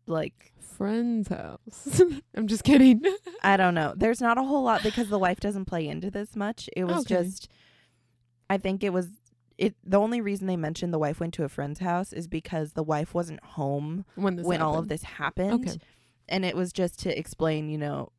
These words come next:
Speaker 1: people are like, "Well, what about the wife?" Like, "Oh, she was at a friend's house."
Speaker 2: Okay. We had to push her away, so.
Speaker 1: Yeah, well, she has to be
Speaker 2: Gone.
Speaker 1: somewhere.
Speaker 2: Somewhere.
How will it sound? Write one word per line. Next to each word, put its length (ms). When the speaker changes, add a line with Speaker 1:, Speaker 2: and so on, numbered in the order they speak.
Speaker 1:
people 260
are 120
like, 200
"Well, 120
what 160
about 200
the 80
wife?" 300
Like, 220
"Oh, 160
she 140
was 100
at 120
a 20
friend's 240
house." 280
Speaker 2:
Okay. 320
We 120
had 100
to 140
push 180
her 140
away, 200
so. 260
Speaker 1:
Yeah, 180
well, 180
she 160
has 200
to 40
be 240
Speaker 2:
Gone. 260
Speaker 1:
somewhere. 720
Speaker 2:
Somewhere. 360